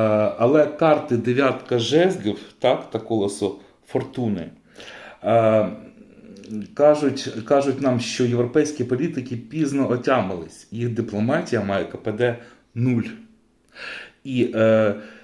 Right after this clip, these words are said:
ці ігри так, е, е, з двойним і тройним дном, е, ні до чого хорошого н-, ніколи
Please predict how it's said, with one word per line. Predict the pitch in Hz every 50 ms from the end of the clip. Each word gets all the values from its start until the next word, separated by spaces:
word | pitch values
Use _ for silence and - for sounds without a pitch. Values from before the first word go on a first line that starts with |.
| _ _
ці | _ - - 135
ігри | 135 120 - 139 165 190 175 165 131 110 101
так, | - - 131 131 131 - - - -
е, | 110 104 104 107 - - - - - - - _ _ _ _ _ - _ _ _ _ _ _ _ _ - - - 107
е, | 117 120 113
з | 113 - - - - 135 127 120 107
двойним | 107 110 113 123 127 123 123 120 113 110 104 - -
і | 107 104
тройним | 107 113 113 110 110 113 110 107 107 107
дном, | 113 123 131 143 170 185 180 185 - - - 87
е, | 104 101 98 98 98 95 95 95 95 95 95 92 92 95 92 92 87 80 76 78
ні | 92 107 107 104
до | 101 110
чого | 110 - 120 107
хорошого | 104 - 123 123 139 139 - - 98 101 104
н-, | 101 104 104 - 90 87 98 110 98
ніколи | 104 107 104 - 120 120 117 107 92